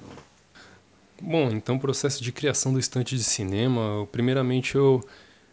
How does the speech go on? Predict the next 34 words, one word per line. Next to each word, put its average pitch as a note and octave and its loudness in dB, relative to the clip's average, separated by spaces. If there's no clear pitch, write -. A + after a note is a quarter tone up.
eu A#2 0
sempre E3+ 0
tive D#3+ 2
muita, D3 2
muita, A#2+ 2
muita A2+ 0
preferência A#2+ 2
pelo B2 0
Blogspot, A2+ 0
né? F#2+ -2
Pelo F#2+ -2
Blogspot G#2+ 0
não, G2+ 0
pelo, G2+ 0
perdão, G2+ 0
pelo G2+ 2
WordPress. A2 0
Sempre C3+ 0
tive A#2 -2
muita C3 -2
preferência A2+ -4
pelo A#2 -4
WordPress. G2+ -8
Todos C3+ 0
os C3+ 0
blogs A2+ 2
que - -4
eu G#2+ -2
tinha A2+ -2
criado, G#2+ 2
desde B2 4
a A#2+ 0
criação A2 2
do G#2 2